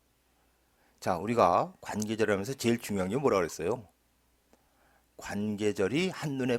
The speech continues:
보이는 거죠. 그래서 그걸 우리가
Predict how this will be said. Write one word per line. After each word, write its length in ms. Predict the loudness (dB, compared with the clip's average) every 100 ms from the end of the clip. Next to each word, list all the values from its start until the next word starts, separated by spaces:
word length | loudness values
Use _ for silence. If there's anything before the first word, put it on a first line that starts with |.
| -2
보이는 400 | 2 4 4 2
거죠. 260 | -2 -2 -14 _ _ _ _ _ _ _ _
그래서 220 | _ -20 -16
그걸 520 | -12 -4 6 6 6 -2
우리가 560 | -6 -2 6 6 6